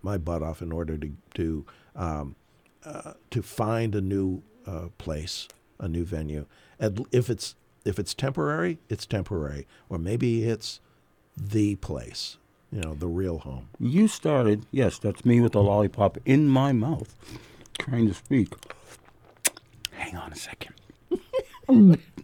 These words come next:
Speaker 2: Just swallowed something there. You s-, brought up the, the topic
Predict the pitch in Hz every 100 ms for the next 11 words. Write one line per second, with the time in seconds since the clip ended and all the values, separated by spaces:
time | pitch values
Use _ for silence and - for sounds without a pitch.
0 | - - - - - - - - - 87
1 | 71 131 113 90 87 120 151 - - -
2 | - - _ - - - - 104 143 214
3 | 240 240 226 - - - - - - -
4 | 98 110 135 139 123 - 87 87 98 90
5 | - 107 104 92